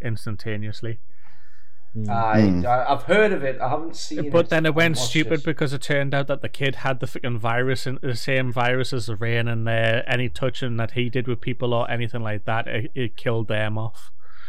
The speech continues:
Speaker 4: Yeah,
Speaker 2: Yeah.
Speaker 4: so a film being a film, basically, and
Speaker 3: Can I
Speaker 4: taking it a
Speaker 3: just
Speaker 4: little too
Speaker 3: apologise
Speaker 4: far.
Speaker 3: quickly to the audience that Rags has just spoiled it for anybody who hasn't watched it?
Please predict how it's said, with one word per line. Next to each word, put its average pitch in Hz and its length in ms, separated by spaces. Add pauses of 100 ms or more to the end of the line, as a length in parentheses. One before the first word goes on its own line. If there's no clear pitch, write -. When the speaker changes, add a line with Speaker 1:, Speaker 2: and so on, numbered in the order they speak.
(560)
Speaker 4:
Yeah, 110 100
Speaker 2:
Yeah. 101 360
Speaker 4:
so 113 360
a 123 160
film 131 300
being 110 220
a 95 60
film, 104 300
basically, 95 600
and 92 280
Speaker 3:
Can - 80
I - 20
Speaker 4:
taking - 80
it 131 140
a - 20
Speaker 3:
just 101 100
Speaker 4:
little 98 180
too 147 60
Speaker 3:
apologise 151 480
Speaker 4:
far. - 80
Speaker 3:
quickly 170 280
to 170 100
the 170 160
audience 185 600
that 143 260
Rags 143 340
has 135 160
just 135 360
spoiled 220 460
it 262 120
for - 120
anybody 185 360
who 180 120
hasn't 190 240
watched - 320
it? - 140